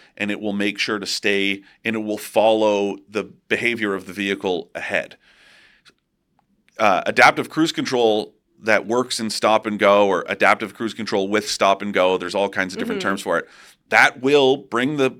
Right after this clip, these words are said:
Speaker 1: vehicle to a full stop and continue to accelerate, but you still have to keep your hands on the wheel.
Speaker 2: Yep.
Speaker 1: So it's slightly different, but they're all kind of that same, they're, they're of the same ilk.
Speaker 2: Yeah, and they use kind of the same, uh, sensors and stuff to
Speaker 1: Yeah.
Speaker 2: help.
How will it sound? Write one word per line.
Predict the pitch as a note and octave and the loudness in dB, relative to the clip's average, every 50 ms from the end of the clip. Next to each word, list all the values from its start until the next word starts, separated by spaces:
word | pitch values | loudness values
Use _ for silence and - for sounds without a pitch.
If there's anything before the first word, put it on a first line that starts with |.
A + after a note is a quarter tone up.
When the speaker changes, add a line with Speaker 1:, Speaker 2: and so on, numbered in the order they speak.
| _ _ _ | _ _ _
Speaker 1:
vehicle | A2 B2+ C3+ C3+ C3+ - B2+ A#2+ | -2 0 0 0 0 -2 -6 -6
to | - B2+ B2 | -4 -2 -2
a | G#2+ | -2
full | - - - A#2+ A#2+ A#2 | -4 -4 -6 -4 -4 -2
stop | - - - A2+ G#2+ G#2+ G#2+ G#2+ - - - - - _ _ _ _ - | -2 -2 0 2 2 2 2 0 -2 -8 -20 -20 -20 _ _ _ _ -2
and | A#2+ A#2+ A#2 A#2 A2 - | 0 2 2 0 -2 -6
continue | - - A#2 A2 G#2+ - - B2 B2 A#2+ A#2+ A#2 | -8 -6 -6 -6 -6 -4 -4 -4 -4 -4 -4 -6
to | A#2 B2+ A2+ | -6 -4 -4
accelerate, | F#2+ - - - C3 C3 C3+ A#2+ G#2 G2+ G2 F2+ - | -4 -2 0 2 2 2 4 4 2 2 0 0 -2
but | A2 G2 F2 | -4 -6 -6
you | A2+ A2+ | -6 -6
still | - - - B2 A2+ | -6 -4 -4 -2 -2
have | G2+ A2 A2 - | 0 0 -2 -2
to | - G#2 | -4 -8
keep | - - A2+ G2+ - | -10 -10 -10 -8 -8
your | G2 F2+ | -8 -6
hands | - G#2+ F#2 F#2 F#2 F2+ F2+ F2 - - _ _ _ _ _ _ _ - | -4 -4 -4 -4 -4 -6 -8 -12 -14 -16 _ _ _ _ _ _ _ -4
on | G#2+ G#2+ G#2 G#2 F#2+ | -2 0 0 0 -2
the | F#2 | -6
wheel. | E2+ F2+ F2 D2 - - - | -6 -6 -8 -8 -8 -10 -8
Speaker 2:
Yep. | - A3 A#3 - _ _ | -4 -4 -4 -6 _ _
Speaker 1:
So | - - - A#2 A2+ | -6 0 2 2 2
it's | G#3 G#3 - | 2 0 -2
slightly | - - C#3 C#3+ D3+ D#3+ - C#3 D3 C#3 C3 | -2 2 4 6 4 4 4 0 -4 -4 -4
different, | A#2+ A2 A2+ A#2 A#2 - D#3+ E3+ F#3+ - - | 0 0 0 0 2 0 -2 -4 -4 -2 2
but | A#2+ A2+ - - | 2 2 2 2
they're | A#2 A2+ G#2+ | 0 2 2
all | G#2 G#2 G#2+ G#2+ G#2+ | 2 2 2 0 0
kind | - A#2+ G#2 G#2+ G#2 | -2 -2 -2 -2 -2
of | G#2 G2 - | -4 -4 -2
that | G2 F#2 F#2+ - | -2 -2 -2 -4
same, | - - - - G#2+ G#2+ G#2 G#2 G#2 G2 G2 F#2+ F#2+ - _ _ | -6 -6 -4 -4 -4 -2 -2 -4 -4 -4 -6 -8 -10 -14 _ _
they're, | - A#2 A2+ A#2+ | -2 -2 -2 -2
they're | - A2 B2 A#2+ A#2+ A#2+ | -2 -2 -2 -2 0 2
of | C3 C#3 C3 - | 0 0 0 0
the | B2+ | -4
same | A2+ - A#2+ A2 G#2+ G2+ - | -4 -2 -2 -2 -4 -4 -4
ilk. | G2+ F#2 - - _ - - | -6 -6 -6 -8 _ -20 -10
Speaker 2:
Yeah, | - A3+ A3 G3+ | -4 0 0 0
and | G3+ G#3+ G#3+ | 0 0 -2
they | |
use | A3+ A3+ A#3+ C4 C4 B3+ | -4 -4 -2 -4 -4 -4
kind | - - A3+ A3 | -4 -4 -2 -2
of | A3 G#3 | -2 -2
the | G#3 | -4
same, | G3+ - A3 G3+ G3+ G3 G3 G3+ G3 G3 G3 | -6 -6 -4 -2 -2 -2 -2 -4 -4 -6 -6
uh, | - F#3+ F#3 F3 | -4 -4 -4 -4
sensors | F3 F3+ - G3 F3+ F#3 F#3 - F#3 F3+ F#3 F#3 | -6 -6 -6 -6 -6 -6 -6 -8 -10 -10 -10 -12
and | F3+ F3 | -12 -12
stuff | - - F3 E3+ E3+ - | -10 -8 -8 -8 -6 -4
to | G3 G#3 | -2 -2
Speaker 1:
Yeah. | F#3+ | 0
Speaker 2:
help. | F#3 E3+ E3 D#3+ - _ | 0 -2 -4 -6 -10 _